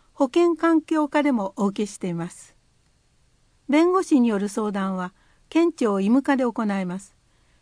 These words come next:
日時についてはお問い合わせください。医療安全相談についての相談、お問い合わせは、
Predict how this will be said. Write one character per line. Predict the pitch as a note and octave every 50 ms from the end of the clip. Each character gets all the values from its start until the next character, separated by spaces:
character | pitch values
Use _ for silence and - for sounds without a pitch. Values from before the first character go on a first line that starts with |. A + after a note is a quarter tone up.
| _ -
日 | D4+ D#4 D#4+ - F4 C#4
時 |
に | C4+ B3 A#3 G#3+
つ | G#3 -
い | A#3 A3 G3+
て | - F#3+
は | F3+ F3 F#3 - C#4+
お | G3+
問 | - C4 B3+ B3+
い | B3+
合 | A#3+ A3+
わ | A#3
せ | A#3 -
く | - - G#3
だ | G3+ G#3
さ | - - F#3+ D#3+
い。 | _ _ _ _ _ _ _ _ _ _ _ _ _ _ _ _ _ _ _ _ _ _ _ _ _ _ _ _ _ _ _ _ _ _ -
医 | C#4+ C4+
療 | C4 E4+ F4 F4 E4+ E4
安 | E4 E4 D#4+
全 | D#4 D#4+ D#4 D#4
相 | D4+ - D#4 D4+ D4
談 | C4 A3+ G#3
に | G3 G3 G3
つ | - B3+
い | A#3 G#3 -
て | - F3
の | E3 E3 F3 G3+ - -
相 | - - C#4 D4 D4+ C#4+
談、 | C#4 C4 B3+ B3 A#3+
お | B3+ A#3
問 | G3 - C4 B3+ B3+
い | B3
合 | A#3
わ | A3+ A#3
せ | - A#3
は、 | G#3+ G3+ G3+ G3+